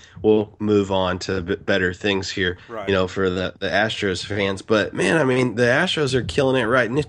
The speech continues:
Speaker 1: right now too. It's just that, you know, as, as well as they're playing and as many games as they're winning, the Rangers are winning too. So I think over the, they, they, I don't know the exact numbers, but I saw a stat this morning to where,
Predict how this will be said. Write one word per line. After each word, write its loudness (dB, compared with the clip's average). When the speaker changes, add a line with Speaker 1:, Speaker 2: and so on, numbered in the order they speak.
Speaker 1:
right 0
now 0
too. 4
It's 2
just -4
that, 2
you 4
know, 2
as, 0
as 2
well 4
as 2
they're 4
playing -2
and -2
as -4
many 2
games 0
as -8
they're -4
winning, 0
the 2
Rangers 2
are 2
winning 2
too. 0
So 2
I 4
think -4
over 4
the, 0
they, 2
they, 2
I 0
don't 0
know 4
the 2
exact -2
numbers, 0
but -8
I -2
saw 0
a -2
stat -4
this -10
morning 0
to -2
where, 2